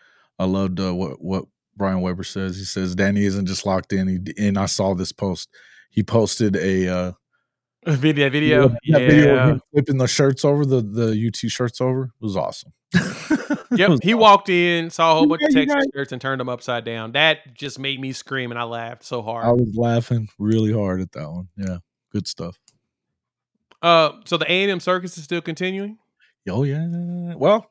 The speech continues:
Speaker 1: apparently it's over.
Speaker 2: So
Speaker 1: Elko.
Speaker 2: they finally did hire Elko.
Speaker 1: Elko. Yeah. That's the
Speaker 2: Elko
Speaker 1: announcement.
Speaker 2: is
Speaker 1: They made the announcement.
Speaker 2: official,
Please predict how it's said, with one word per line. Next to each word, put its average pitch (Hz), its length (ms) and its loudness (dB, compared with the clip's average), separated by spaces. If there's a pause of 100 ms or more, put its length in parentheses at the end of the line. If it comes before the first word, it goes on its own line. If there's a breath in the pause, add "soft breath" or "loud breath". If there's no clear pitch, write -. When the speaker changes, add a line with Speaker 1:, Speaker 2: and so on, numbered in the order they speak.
(140)
Speaker 1:
apparently 214 380 0
it's 214 140 -2
over. 214 260 2 (840)
Speaker 2:
So 185 60 6
Speaker 1:
Elko. 170 160 2
Speaker 2:
they 170 80 6
finally 190 300 4
did 185 160 0
hire 165 240 2
Elko. 135 440 -4 (380)
Speaker 1:
Elko. 156 380 2 (260)
Yeah. 143 140 -4 (160)
That's 147 280 6
the 185 120 6
Speaker 2:
Elko 170 100 6
Speaker 1:
announcement. 185 380 2
Speaker 2:
is - 120 -18
Speaker 1:
They 139 80 0
made 151 140 0
the 160 60 -2
announcement. 170 340 -2
Speaker 2:
official, 180 720 -8